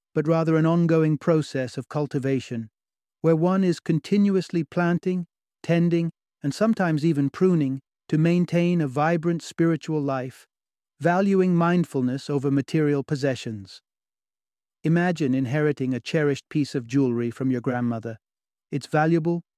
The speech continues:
irreplaceable, and holds a wealth of memories. Now picture something of even greater value, the gift of awareness. Mindfulness is a priceless gem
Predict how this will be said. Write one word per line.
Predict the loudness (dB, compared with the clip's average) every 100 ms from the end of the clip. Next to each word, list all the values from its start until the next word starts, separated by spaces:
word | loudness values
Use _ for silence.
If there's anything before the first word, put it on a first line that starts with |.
| _
irreplaceable, | 2 2 2 -2 -4 -4 -8 -8 -10 _ _ _
and | -2
holds | 0 0 0
a | -2
wealth | 0 -2 -4 -4
of |
memories. | -2 -2 -4 -8 -12 _ _ _ _ _
Now | -4
picture | 0 0 0 0
something | 0 0 0
of | 2
even | 2 2 2
greater | 2 2 0
value, | -2 -2 -4 -6 -10 _ _
the | -4
gift | -4 0 0 0 -8
of | -2
awareness. | 0 0 0 -2 -4 -8 -20 _ _ _ _ _ _
Mindfulness | 0 2 2 2 0 -2 -4 -8
is | -6
a | -6
priceless | -6 -2 0 0 -2 -4 -6
gem | -2 -2 0 -4